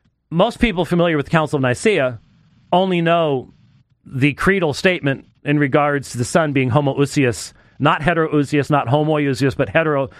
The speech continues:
uh, homoousios with the Father. But all of these councils, whether it was Chalcedon or Nicaea or even the ante-Nicene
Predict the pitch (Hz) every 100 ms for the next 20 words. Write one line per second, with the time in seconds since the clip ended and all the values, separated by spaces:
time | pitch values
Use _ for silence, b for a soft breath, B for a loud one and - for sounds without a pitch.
0 | B 143 - 175 190 139 131 135 113 -
1 | b b b b - 156 160 - 208 208
2 | 143 123 - b b b 185 131 185 -
3 | _ _ _ - 175 247 294 165 160 143
4 | - 160 135 131 117 147 110 110 196 202
5 | - 180 175 156 123 113 110 202 185 165
6 | 151 - 139 127 120 b b b b b
7 | 160 190 208 202 202 180 233 294 220 156
8 | 104 127 143 135 - 165 139 120 101